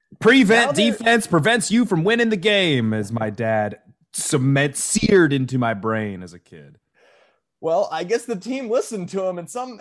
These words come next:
Speaker 2: <laughs> in some way, Tim, because
Speaker 1: <laughs>
Speaker 2: they don't do that anymore. Now they're just like, "Explode or <laughs> be a wall." And there's nothing in between. And I'm looking at the point total. Like, you know, now it's, the yards aren't the big deal. Now it's the points. I mean, this game, they gave up,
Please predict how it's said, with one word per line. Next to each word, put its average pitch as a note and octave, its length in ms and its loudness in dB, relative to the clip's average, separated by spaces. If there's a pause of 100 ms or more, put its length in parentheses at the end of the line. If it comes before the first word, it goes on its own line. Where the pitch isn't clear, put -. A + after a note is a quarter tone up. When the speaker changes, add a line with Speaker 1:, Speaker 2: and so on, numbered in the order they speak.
Speaker 2:
<laughs> - 100 -14
in G3+ 120 -10
some C4 360 -4
way, E3+ 160 -4
Tim, F#3 300 -4
because F3 300 -4 (140)
Speaker 1:
<laughs> A3+ 120 -14
Speaker 2:
they G3+ 140 -4
don't B3+ 200 -2
do A3 120 -6
that A#3+ 200 -6
anymore. D3 460 -8
Now G3+ 240 -10
they're B3 140 -10
just G#3 200 -12
like, E3 220 -6
"Explode G#3 800 -2 (100)
or G3 500 -6 (200)
<laughs> E3+ 220 -8
be F3 160 -6
a F3 60 0
wall." B2+ 500 -4 (420)
And E3 160 -6
there's E3 220 -6
nothing E3 420 -6
in D#3 180 -12
between. B2+ 520 -10 (100)
And C3 340 -12 (880)
I'm E3 160 -8
looking A3 240 -8
at E3+ 100 -12
the E3 80 -4
point E3+ 360 -8 (100)
total. C3+ 320 -8
Like, E3 200 -8
you A3 60 -10
know, D#3+ 100 -4
now G3 240 -8
it's, - 160 -16
the E3+ 120 -8
yards F#3 440 -4
aren't D3 180 -8
the C#3+ 60 -8
big C3+ 260 -8
deal. C#3 140 -6
Now E3+ 180 -10
it's F4 140 -14
the F4+ 80 -10
points. G3+ 560 -12 (100)
I D3+ 60 -10
mean, E3 260 -12
this G3+ 200 -14
game, F#3 180 -8
they E3 100 -12
gave F#3 220 -4
up, - 180 -8